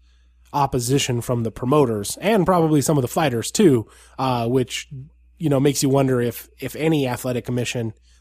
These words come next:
let alone, like, a, a, a congress of several of them, would have the clout to do that, the clout or the wherewithal. I think the,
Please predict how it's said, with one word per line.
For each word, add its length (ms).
let 120
alone, 360
like, 220
a, 520
a, 0
a 60
congress 580
of 120
several 420
of 140
them, 280
would 160
have 220
the 80
clout 400
to 60
do 180
that, 220
the 100
clout 340
or 160
the 120
wherewithal. 680
I 60
think 240
the, 380